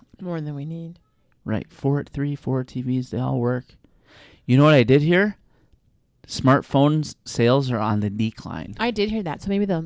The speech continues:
Speaker 1: not be
Speaker 2: Because
Speaker 1: as
Speaker 2: people are
Speaker 1: expensive.
Speaker 2: keeping 'em longer.
Speaker 1: Yeah, maybe I'll be able
Speaker 2: The
Speaker 1: to get
Speaker 2: other
Speaker 1: one
Speaker 2: thing
Speaker 1: then.
Speaker 2: is, did you know that they're redoing another movie?
Speaker 1: What movie?
Speaker 2: I think it's Snow White.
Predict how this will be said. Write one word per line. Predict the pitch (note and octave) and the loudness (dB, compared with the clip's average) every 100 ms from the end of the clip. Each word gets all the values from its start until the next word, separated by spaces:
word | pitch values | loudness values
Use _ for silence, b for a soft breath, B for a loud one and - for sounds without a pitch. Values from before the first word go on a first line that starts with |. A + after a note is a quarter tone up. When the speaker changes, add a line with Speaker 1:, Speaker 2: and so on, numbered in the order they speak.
| D#3 | -8
Speaker 1:
not | E3 | -10
be | - E3 - | -8 -10 -4
Speaker 2:
Because | C3 A2 A#2 | -2 2 2
Speaker 1:
as | - | 2
Speaker 2:
people | B2+ - | -2 0
are | A2+ | 0
Speaker 1:
expensive. | A2+ C#3 - | -2 -6 -6
Speaker 2:
keeping | A#2 | -4
'em | A2 G#2 | -4 -4
longer. | G2+ F2+ D#2 D2 - - | -6 -8 -8 -12 -16 -10
Speaker 1:
Yeah, | G#3 | -6
maybe | E3 F#3 F3+ | -4 -4 -2
I'll | F3+ | -2
be | G3 | -4
able | F#3 | 0
Speaker 2:
The | A3 | 2
Speaker 1:
to | |
get | G3 G#3+ | 8 10
Speaker 2:
other | A3 | 10
Speaker 1:
one | C4 | 8
Speaker 2:
thing | C#4 C4+ | 8 8
Speaker 1:
then. | C#4+ | 8
Speaker 2:
is, | C#4+ A#3 | 6 4
did | F#3 E3 | -4 0
you | A#3 C#4 | 0 6
know | A3 E3 D3+ E3+ F3+ _ _ _ | 8 10 10 8 6 _ _ _
that | - D#3+ D#3+ | 2 2 4
they're | E3 C#3+ | 2 4
redoing | B2+ C3+ D#3+ F3+ D3 C#3+ C#3 C#3 C#3+ D#3 - _ _ _ | 4 6 8 6 6 6 8 6 2 -4 -8 _ _ _
another | C3+ C3+ B2+ A#2 B2 C3 | 2 4 4 4 4 4
movie? | A#2 G#2+ A2 C3 - _ _ _ _ _ - - | 2 2 0 -4 -8 _ _ _ _ _ -20 -8
Speaker 1:
What | A#3+ | -6
movie? | G3 F3 G#3 | -4 -6 -2
Speaker 2:
I | F#3 | 2
think | C#3+ F3 | 4 2
it's | E3+ - | 0 -2
Snow | - C3+ | 0 2
White. | A#2+ A2+ G#2+ F2 - | 4 2 -2 -8 -18